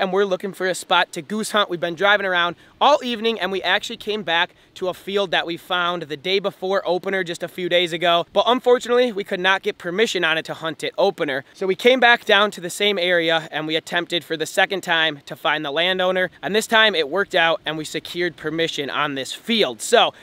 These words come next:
know you guys can't see it too well. I'll zoom in on it here in a minute, but behind me, we have a disked field that was, looked like corn, but it has a cover crop coming up on it. So there's a bunch of little green stuff sprouting up in the field, and those geese are out there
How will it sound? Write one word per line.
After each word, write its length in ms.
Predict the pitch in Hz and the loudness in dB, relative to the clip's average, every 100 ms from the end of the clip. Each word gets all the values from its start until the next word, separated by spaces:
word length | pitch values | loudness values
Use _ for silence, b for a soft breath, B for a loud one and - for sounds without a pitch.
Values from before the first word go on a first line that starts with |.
| B - | B -2
know 80 | |
you 80 | 269 | 2
guys 220 | 285 269 | 4 4
can't 240 | - 240 - | 2 -2 -2
see 160 | 214 | -6
it 80 | 226 - | -6 -6
too 160 | 233 220 | -12 -6
well. 340 | 180 208 220 | -2 0 2
I'll 140 | 185 190 | 2 2
zoom 260 | 185 226 | 0 0
in 120 | 214 | 2
on 160 | 214 208 | 4 2
it 80 | 190 | 0
here 180 | 208 214 | 0 0
in 160 | 175 | 0
a 60 | 170 | -2
minute, 300 | 180 185 - | -2 -2 -2
but 200 | 165 165 b b | -2 -2 b b
behind 360 | 185 196 233 233 | 0 4 4 4
me, 240 | 240 208 170 | -2 -2 -2
we 80 | |
have 140 | 180 226 | 2 2
a 40 | |
disked 580 | 175 214 240 - - - | 2 2 2 0 -16 -20
field 480 | - 208 208 196 185 160 | -8 0 0 0 -6 -6
that 200 | 170 165 | -4 -2
was, 460 | 175 165 165 147 151 - | 0 2 0 -2 -10 -4
looked 180 | 220 - | -4 2
like 300 | 247 - _ | 2 2 _
corn, 520 | - 190 214 226 208 | -4 0 2 0 -2
but 180 | 175 175 | -2 0
it 60 | |
has 180 | 175 202 | 2 2
a 80 | 185 | 0
cover 280 | - 190 185 | -4 -2 -2
crop 320 | - 151 127 | -2 -2 -2
coming 280 | - 143 139 | -8 -6 -6
up 160 | 139 | -4
on 160 | 135 139 | -2 -2
it. 120 | 147 _ | -4 _
So 240 | 170 170 | -2 0
there's 140 | 170 170 | 0 0
a 40 | |
bunch 240 | 156 262 | 2 2
of 120 | 220 214 | 2 4
little 320 | 233 226 208 - | 4 4 0 -6
green 280 | 180 196 | -2 -2
stuff 400 | 196 - 190 185 - | -2 2 2 2 -8
sprouting 500 | - 170 170 175 165 | -6 0 2 2 -2
up 180 | 160 - | -4 -4
in 120 | 156 | -6
the 80 | 156 | -6
field, 320 | - 165 160 147 | -4 -2 -2 0
and 80 | |
those 140 | 160 143 | -2 -4
geese 260 | 151 160 | -8 -4
are 60 | 151 | -2
out 160 | 139 143 | -2 -4
there 160 | 139 | -8